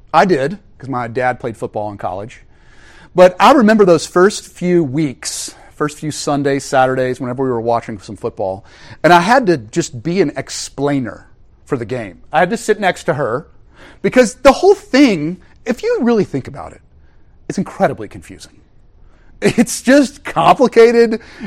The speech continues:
It is, the rules are myriad. And now that there's these slow motion cams and they can see what happens, now it pauses about every seventeen seconds so they can review the play. It's gotten ridiculous.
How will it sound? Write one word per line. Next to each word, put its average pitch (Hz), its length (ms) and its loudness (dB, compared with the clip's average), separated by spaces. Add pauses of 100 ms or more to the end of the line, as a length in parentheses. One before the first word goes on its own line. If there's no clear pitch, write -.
(120)
It 190 120 8
is, 180 220 6
the 180 100 2
rules 196 720 6
are 147 340 4 (280)
myriad. 165 720 4
And 175 140 -2
now 240 200 0
that 233 140 0
there's 147 160 0
these 139 180 -6
slow 165 320 2
motion 151 380 -4
cams 170 580 -4 (340)
and 147 120 -4
they 147 80 0
can 131 280 -4
see - 240 -8
what 151 140 -4
happens, 147 320 -2
now 175 440 4 (300)
it - 240 -8
pauses 139 800 0
about 131 260 -2
every 131 200 -4
seventeen 160 600 -6
seconds - 680 -6 (200)
so - 120 -14
they 147 100 2
can 139 160 -4
review 120 380 -4
the 135 120 -2
play. 127 440 -2 (420)
It's - 100 -18
gotten 139 220 2
ridiculous. - 640 -14